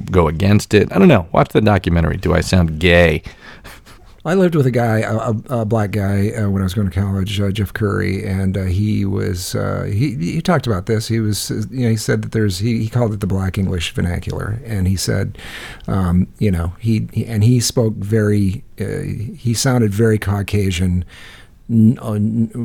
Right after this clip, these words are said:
Speaker 2: when he spoke normally, but he, he would also say that, um, he morphs into what he called the Black English vernacular <laughs> when he was at home, or, wh-, you know, when he des-, when he needed to, when he decided to, when he felt comfortable doing that.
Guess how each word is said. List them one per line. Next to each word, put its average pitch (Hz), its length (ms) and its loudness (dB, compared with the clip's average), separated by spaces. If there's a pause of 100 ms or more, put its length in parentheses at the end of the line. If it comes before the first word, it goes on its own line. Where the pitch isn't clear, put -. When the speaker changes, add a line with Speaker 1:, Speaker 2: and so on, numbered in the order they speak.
(120)
Speaker 2:
when 107 120 2
he 104 80 2
spoke - 300 -4 (240)
normally, 95 380 0
but 101 140 -2
he, 110 120 2
he 135 200 0
would 127 160 2
also 120 280 0
say 104 280 -2
that, 95 240 -4
um, 95 400 0
he 101 460 -2 (380)
morphs 117 380 2
into 107 400 0
what 101 140 -2
he 104 100 0
called 98 260 -4
the 98 80 -4
Black 98 300 -2
English 92 280 -2
vernacular 92 680 -4
<laughs> - 40 -20 (560)
when 139 140 -2
he 127 160 2
was 110 160 0
at 98 100 0
home, 104 340 2
or, 90 160 0 (380)
wh-, 101 300 0
you 104 100 0
know, 98 100 0
when 98 120 2
he 95 80 2
des-, 87 320 -4 (180)
when 110 140 2
he 110 80 4
needed 117 320 4
to, 92 100 -4
when 95 140 -2
he 104 80 2
decided 131 420 2
to, - 80 -6
when 95 140 -2
he 92 40 -2
felt 117 260 -4
comfortable 131 420 0
doing 87 260 -8
that. 87 220 -12